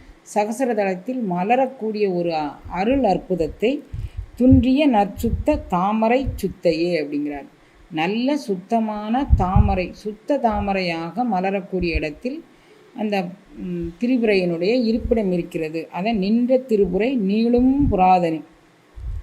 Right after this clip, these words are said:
எந்த உயிரெல்லாம் யோக நிலை பயில்-, பயிற்சி பெறுதோ அந்த உயிருக்கு நீண்ட, அ, சக்தியாக, அதாவது குண்டலினி ஆற்றல் மூலாதாரத்திலிருந்து நீண்டு வளர்ந்து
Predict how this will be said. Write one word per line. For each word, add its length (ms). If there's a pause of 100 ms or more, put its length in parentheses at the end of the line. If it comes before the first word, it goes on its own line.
(1400)
எந்த 400
உயிரெல்லாம் 720 (240)
யோக 280
நிலை 520
பயில்-, 460
பயிற்சி 360
பெறுதோ 400
அந்த 360
உயிருக்கு 580
நீண்ட, 800 (240)
அ, 180
சக்தியாக, 800 (240)
அதாவது 340 (100)
குண்டலினி 500
ஆற்றல் 440
மூலாதாரத்திலிருந்து 1160
நீண்டு 440
வளர்ந்து 540